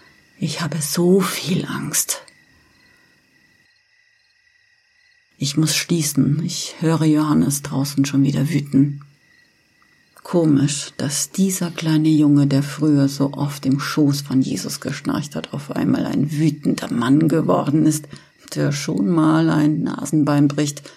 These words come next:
wenn ich nicht dazwischen gehe, oder? Simon, höre mich. Bleib mir am Leben. Wir brauchen dich.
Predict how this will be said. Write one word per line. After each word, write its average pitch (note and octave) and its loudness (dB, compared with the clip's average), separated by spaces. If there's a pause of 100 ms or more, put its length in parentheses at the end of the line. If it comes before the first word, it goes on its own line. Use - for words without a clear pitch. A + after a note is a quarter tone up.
(140)
wenn D#3 4
ich D#3 4
nicht D3 2
dazwischen C#3+ 2
gehe, C#3 2 (440)
oder? D#3+ -2 (1400)
Simon, E3 2 (500)
höre D3 -2
mich. - -2 (680)
Bleib F3+ -2 (120)
mir F3+ 2
am D#3 -2
Leben. D#3+ 0 (840)
Wir G#3 2
brauchen F#3 2
dich. C#3+ 0